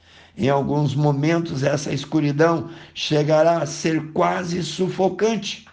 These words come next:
Basta ler o jornal ou ouvir as pessoas na rua para saber que o mundo de hoje está cambaleando.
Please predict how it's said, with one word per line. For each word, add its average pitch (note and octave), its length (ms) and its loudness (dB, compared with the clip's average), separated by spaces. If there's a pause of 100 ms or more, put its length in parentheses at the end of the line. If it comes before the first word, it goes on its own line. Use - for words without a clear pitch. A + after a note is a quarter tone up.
(460)
Basta D3 520 -2
ler D3+ 300 0
o D3 60 0
jornal D3 680 2
ou B2 320 -2
ouvir C3+ 440 2
as C#3+ 200 -2
pessoas D3+ 540 -4
na D3+ 140 0
rua E3 480 -2 (360)
para D3 240 4
saber D#3 520 0
que D#3+ 100 0
o D3+ 60 4
mundo A3 460 2
de G3+ 120 0
hoje D#3 320 0
está C#3+ 260 -2
cambaleando. C#3+ 840 -2